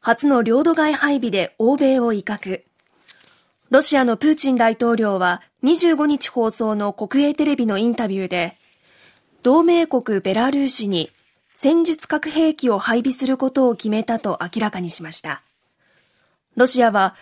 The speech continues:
ウクライナ侵攻をめぐって欧米と対立していて、核の配備は、ナトー、北大西洋条約機構の諸国にとって新たな脅威となり、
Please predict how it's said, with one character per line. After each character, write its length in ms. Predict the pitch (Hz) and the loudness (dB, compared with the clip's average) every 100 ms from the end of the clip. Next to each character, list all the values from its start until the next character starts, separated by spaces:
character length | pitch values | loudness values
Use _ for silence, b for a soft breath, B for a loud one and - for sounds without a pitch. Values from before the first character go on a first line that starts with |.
| b | b
ウ 100 | - | -8
ク 100 | 247 | 0
ラ 120 | 302 320 | 2 2
イ 40 | |
ナ 120 | 294 | 2
侵 260 | 277 262 254 | 0 0 0
攻 120 | 247 | 0
を 60 | 247 | 2
め 100 | 247 | 0
ぐ 120 | 240 | -2
っ 40 | |
て 320 | 233 - 233 - | -4 -2 -2 2
欧 160 | 247 | 2
米 180 | 269 277 | 4 2
と 140 | 269 254 | 2 -2
対 180 | 247 | 0
立 240 | 247 247 233 | -2 -2 -2
し 80 | - | -4
て 140 | 220 | -6
い 80 | 208 | -4
て、 320 | 202 190 - _ b b b b b | -4 -4 -8 _ b b b b b
核 260 | - 294 302 | 0 2 4
の 80 | 277 | 2
配 220 | 269 254 | 2 0
備 160 | 233 220 | 2 2
は、 220 | 180 180 b b | 2 0 b b
ナ 180 | 214 240 | 0 0
ト 380 | 254 214 180 - | 0 0 0 -4
ー、 40 | _ | _
北 220 | - 294 | -4 0
大 200 | 320 320 | 2 0
西 220 | 311 330 | 2 2
洋 180 | 311 254 | 2 2
条 180 | 233 247 | 4 4
約 240 | 269 262 | 2 -2
機 120 | - - | -10 -2
構 200 | 277 254 | 0 0
の 100 | 226 | 0
諸 140 | 254 | -2
国 260 | 262 - 214 | -2 0 -2
に 60 | |
と 140 | 196 208 | -2 -6
っ 60 | |
て 300 | - - 175 - | -6 -4 -4 -2
新 220 | 254 311 | -2 0
た 100 | 262 | 0
な 140 | 220 | -2
脅 300 | 185 247 262 | -2 0 0
威 80 | 233 | 0
と 100 | 190 | -4
な 140 | 185 | -6
り、 240 | 175 156 | -6 -8